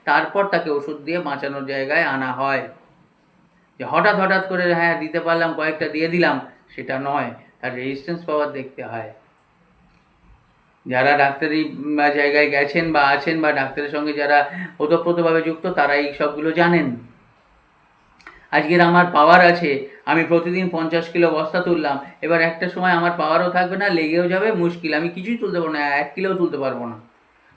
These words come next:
সুতরাং পয়সা থাকলে প্রতিকার করে নিলাম, পয়সা থাকলে সব এগিয়ে নিলাম, সমস্ত কিছু ঠিক হয়ে যাবে, এটা ভুল ধারণা। অনেক সময় প্রতিকার লাগেই না,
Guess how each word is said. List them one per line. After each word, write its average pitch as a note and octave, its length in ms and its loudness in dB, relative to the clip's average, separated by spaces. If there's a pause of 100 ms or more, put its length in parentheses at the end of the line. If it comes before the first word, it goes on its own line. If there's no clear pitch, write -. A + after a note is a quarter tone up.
সুতরাং C#3+ 500 -6 (400)
পয়সা D3+ 320 -2
থাকলে E3+ 280 -2
প্রতিকার E3 420 -2
করে E3 200 -2
নিলাম, D#3 380 -2
পয়সা C3+ 300 -4
থাকলে D#3 340 -4
সব D3+ 140 -2
এগিয়ে C#3 340 -4
নিলাম, D#3 400 -2
সমস্ত D#3+ 400 -6
কিছু D#3+ 320 -10
ঠিক E3+ 240 -8
হয়ে E3 120 0
যাবে, D3+ 340 -2 (240)
এটা D3+ 220 -4
ভুল E3+ 320 2
ধারণা। C#3+ 360 2
অনেক C#3 220 -2
সময় D#3 240 -2 (260)
প্রতিকার D3+ 480 0
লাগেই D#3 720 4
না, - 180 -2